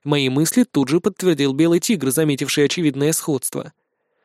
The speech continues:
В следующем зале, в который нас привела дорога из магических огней, мы увидели замершие глыбы роботов-сфер,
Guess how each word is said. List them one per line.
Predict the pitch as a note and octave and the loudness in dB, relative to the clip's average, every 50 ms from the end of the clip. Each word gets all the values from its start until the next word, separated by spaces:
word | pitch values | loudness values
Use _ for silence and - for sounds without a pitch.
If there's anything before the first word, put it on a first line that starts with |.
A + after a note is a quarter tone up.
| _ _ _ | _ _ _
В | - | -8
следующем | - - D3 C3+ B2+ C3 C3+ C3+ - D#3 D3 C3+ | -4 0 0 2 2 2 2 2 2 0 0 2
зале, | D3 E3 E3 E3 | 2 4 2 2
в | - | 2
который | - F3 E3 D#3 D3+ D#3 D3+ | 0 0 2 4 2 4 2
нас | D#3 D3+ - | 2 0 0
привела | - D#3 D3 D3+ D3+ D3+ C#3+ | 0 2 2 4 2 2 2
дорога | D3 D3 D3+ D3 C#3+ D3 | 2 2 2 2 2 2
из | D3 C#3 | 0 0
магических | C#3 D3 C#3+ C#3+ D3+ D3 - - - D#3+ D3 - D#3 | 0 -2 -2 -4 -4 -6 -6 -4 -2 -4 -4 -2 -4
огней, | D3 D3 D3 D3 D3+ D3 C#3 _ - - _ - - | -6 -6 -4 -4 -4 -4 -4 _ -14 -20 _ -6 0
мы | E3 A3 C4 | 2 4 4
увидели | C#4 A#3+ G3 A#3 G#3+ A3 A3 G#3+ | 4 4 2 2 2 4 4 2
замершие | G3 C#3+ C#3+ C#3+ D3+ F3 E3 - - F3+ E3 | 2 2 0 0 0 -2 -2 0 2 2 2
глыбы | D3 C3+ C#3 C#3 C#3 E3 F3 | 2 2 -2 0 0 0 0
роботов-сфер, | D3+ C3+ C3+ C3 C#3+ - D3+ - - - - C3+ - - - | 2 0 0 0 0 -2 -2 -6 -6 -6 -6 -8 -8 -8 -12